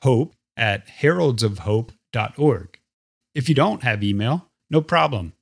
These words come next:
Just write to us. Our address is Hope for Today, Box three, Breezewood, Pennsylvania, one five five three three.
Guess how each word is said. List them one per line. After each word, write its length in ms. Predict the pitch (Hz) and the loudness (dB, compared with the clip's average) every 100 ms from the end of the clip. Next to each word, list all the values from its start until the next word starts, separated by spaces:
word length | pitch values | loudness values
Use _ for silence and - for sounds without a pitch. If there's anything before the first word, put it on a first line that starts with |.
| - | -6
Just 260 | 165 151 | -2 0
write 180 | 143 135 | 0 0
to 140 | - 113 | -2 -6
us. 420 | 90 - - - _ - | -4 -4 -6 -8 _ -2
Our 140 | 123 | 0
address 680 | 135 127 135 160 165 - - - | 2 2 2 0 -2 -6 -8 -4
is 180 | 104 | -4
Hope 360 | - - 131 151 | -4 -4 -4 -4
for 160 | - 117 | -6 -2
Today, 500 | 127 120 90 104 - _ | 0 0 0 -4 -8 _
Box 300 | - 113 - | -6 -6 -6
three, 420 | - 143 101 95 120 _ _ _ - | -2 2 2 0 -6 _ _ _ 2
Breezewood, 580 | 147 196 135 104 117 | 4 4 2 2 0
Pennsylvania, 760 | - 120 - 170 139 101 95 120 _ _ | -2 -2 -2 -2 0 0 -2 -6 _ _
one 240 | 104 117 151 | -4 0 0
five 420 | - 95 98 120 | -2 -4 -4 -4
five 400 | 131 92 87 110 | -4 -4 -4 -6
three 280 | - 104 117 | -2 0 0
three. 400 | - 175 120 | 0 -2 -2